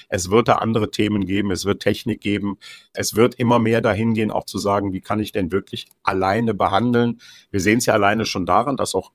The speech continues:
unsere Praxen immer mehr hingehen und sich überlegen,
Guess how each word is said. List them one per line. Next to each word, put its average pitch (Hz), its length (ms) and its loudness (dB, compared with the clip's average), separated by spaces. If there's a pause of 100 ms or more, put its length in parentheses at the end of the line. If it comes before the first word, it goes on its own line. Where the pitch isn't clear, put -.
(160)
unsere 143 400 -2
Praxen - 400 -4
immer 120 240 0
mehr 104 140 2
hingehen 123 320 2
und 95 100 -2
sich - 120 -14
überlegen, 104 400 -2